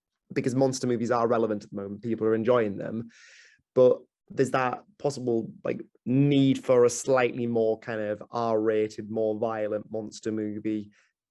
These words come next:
that you can go, "Ah," and then laugh at, rather than, say, like, a Godzilla movie, which is possibly a little bit tamer. Um,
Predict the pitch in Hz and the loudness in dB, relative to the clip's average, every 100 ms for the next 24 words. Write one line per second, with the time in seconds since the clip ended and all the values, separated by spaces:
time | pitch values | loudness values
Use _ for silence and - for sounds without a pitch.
0 | - 127 131 117 131 127 117 123 170 143 | -2 0 0 -2 -2 0 2 2 2 2
1 | 120 113 107 104 104 - 127 127 127 131 | 0 -2 -4 -6 -6 -6 -2 0 2 0
2 | 113 - 117 110 - - _ _ _ _ | -2 -8 -8 -10 -12 -18 _ _ _ _
3 | - 131 143 135 127 123 117 123 117 110 | -4 2 4 4 2 0 0 0 2 -2
4 | - 104 117 113 123 117 113 113 117 117 | -6 -4 -2 0 0 0 -2 -2 -4 -6
5 | 131 - - 123 107 117 110 113 120 - | -8 -12 -14 -12 -6 -4 -4 -2 -2 2
6 | 202 143 - - - _ _ _ - _ | 4 4 0 -8 -16 _ _ _ -20 _
7 | _ - 127 127 127 117 | _ -2 2 4 2 -2